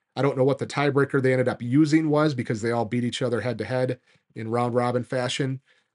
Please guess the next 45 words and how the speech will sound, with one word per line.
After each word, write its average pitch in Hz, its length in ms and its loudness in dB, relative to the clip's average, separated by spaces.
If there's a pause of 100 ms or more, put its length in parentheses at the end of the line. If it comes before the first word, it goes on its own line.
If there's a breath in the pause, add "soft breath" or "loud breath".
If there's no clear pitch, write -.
(160)
Um, 107 500 -4 (1300)
so 113 480 -2 (340)
Lake 123 240 0
Country 135 260 -4
Lutheran 131 520 2 (640)
was 117 220 -8
one 151 160 4
of 175 80 2
those 143 180 2
designated 120 540 0
conference 117 340 -6
champions, 113 480 -6
but - 140 -10
they 127 100 0
got 127 120 0
a 107 40 -4
four 147 360 2
seed 117 260 -4
in 110 80 0
the 107 80 -4
bottom 113 300 -4
part 110 260 -4
of 101 140 -6
that, 101 320 -8
uh, 98 280 -6
right 104 240 -4
bracket 113 400 -6
in 95 80 -8
Group 98 240 -8
D. 113 300 -4
So 101 380 -4 (840)
without 175 360 4
a 143 40 4
doubt, 127 320 0
though, 104 220 -2
as 113 140 -4
I 120 80 -4
said, 104 280 -6
I 104 80 -4
think 127 240 -2
the 131 80 -6
strength 147 480 -2
in 135 100 2
Division 123 300 0
five 117 480 0